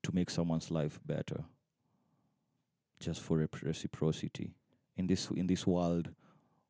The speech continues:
we, we really value trust. Trust is something that actually, like, moves the world, keeps relationships, things go unsaid, because the trust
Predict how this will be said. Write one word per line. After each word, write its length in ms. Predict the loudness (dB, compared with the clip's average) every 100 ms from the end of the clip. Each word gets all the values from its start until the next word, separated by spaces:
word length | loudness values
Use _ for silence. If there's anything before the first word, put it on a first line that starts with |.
| _
we, 680 | 2 4 4 2 0 -2 -6 -12 _ 0
we 140 | 2 4
really 280 | 4 4
value 380 | 2 2 4 2
trust. 520 | 2 2 2 0 -8 -18 _ _ _ _ _ _ _ _
Trust 360 | 0 4 4 2
is 100 | 0
something 400 | 2 0 0 0
that 180 | 2 0
actually, 500 | -2 -2 2 2 2
like, 280 | 2 0 -2 -6 -6
moves 560 | 0 0 0 -6 -4
the 100 | 2
world, 460 | 4 4 4 0 -4 -10 _ _ _ _ _ _
keeps 320 | -2 -2 0
relationships, 920 | 2 4 4 2 0 0 0 -2 -8 -12 _ _ _ 0
things 220 | 0 2
go 200 | 6 6
unsaid, 580 | 6 2 2 4 4 0 -14 _ _ _ _
because 300 | -2 4 4
the 120 | 4 -2
trust 560 | 0 2 2 0 -8